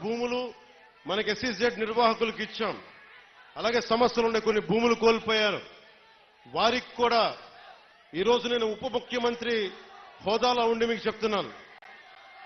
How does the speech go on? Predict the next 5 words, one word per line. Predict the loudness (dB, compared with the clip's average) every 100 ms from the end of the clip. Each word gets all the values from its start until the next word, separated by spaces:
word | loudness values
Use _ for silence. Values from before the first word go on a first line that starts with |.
| -4
మీ | -2 0
సమస్యకి | 0 0 2 -2 0 2 2 -2 -10 -20 -20 -14
ఒక | -8 -2
సరైన | 2 2 2 0
పరిష్కారం | -2 -4 -6 0 2 4